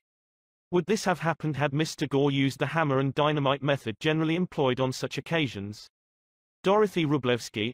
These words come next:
a branch manager of the Fort Monmouth, New Jersey, Federal Credit Union, reported to one of our classes how she was able to help one of her employees become more productive. "We recently hired a young lady as a teller trainee.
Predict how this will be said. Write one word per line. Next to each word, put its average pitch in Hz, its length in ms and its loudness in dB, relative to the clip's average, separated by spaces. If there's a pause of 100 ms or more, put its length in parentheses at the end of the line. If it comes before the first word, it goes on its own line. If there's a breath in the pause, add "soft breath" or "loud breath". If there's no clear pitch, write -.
a 117 80 -2
branch 175 420 0
manager 123 380 0
of 120 100 -2
the 127 60 -6
Fort 156 320 -2
Monmouth, 127 560 0
New 147 220 0
Jersey, 131 540 0
Federal 170 360 0
Credit 127 340 -2
Union, 123 400 -2 (100)
reported 180 460 0
to 156 100 -8
one 131 160 2
of 123 120 -2
our 127 120 4
classes 143 520 -2
how 139 180 0
she 151 200 -4
was 147 160 -2
able 139 260 0
to 156 100 -8
help 139 300 -2
one 135 140 2
of 120 80 -6
her 131 140 0
employees 120 560 -2
become 123 360 -4
more 113 160 0
productive. 113 600 -6 (760)
"We 147 120 2
recently 185 460 0
hired 135 340 2
a 143 40 0
young 151 260 2
lady 123 380 2
as 123 100 -2
a 156 60 -6
teller 135 280 0
trainee. 101 460 -4